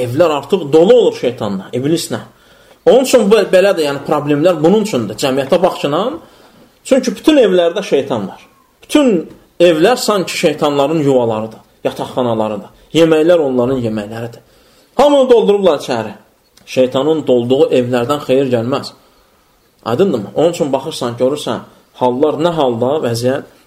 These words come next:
hansı vəziyyətdədir. Və həmçinin əxlər, insan evdə ağzı açıq olan bütün qabları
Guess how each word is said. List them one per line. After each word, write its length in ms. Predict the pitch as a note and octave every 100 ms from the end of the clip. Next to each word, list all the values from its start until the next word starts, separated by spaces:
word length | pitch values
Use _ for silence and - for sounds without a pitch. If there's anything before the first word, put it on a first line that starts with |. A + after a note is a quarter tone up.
| _
hansı 300 | B2+ B2 C#3+
vəziyyətdədir. 540 | A2+ G#2+ G2 G#2 F2+ - _ _ A#2+
Və 80 | E3
həmçinin 400 | B3+ B3 G#3 E3+
əxlər, 440 | - D#3+ A3 B3 - _ _ _ _ _ _ -
insan 440 | D#3+ D#3 - A3 G#3
evdə 380 | D#3+ C#3+ C#3+ E3 -
ağzı 280 | C#3+ C#3 E3 F#3+
açıq 320 | B2+ - F#3+ -
olan 420 | D3+ D#3+ D3+ A2 - _ _ _
bütün 380 | - - A#3+ F3
qabları 480 | C#3+ B2+ C3 C#3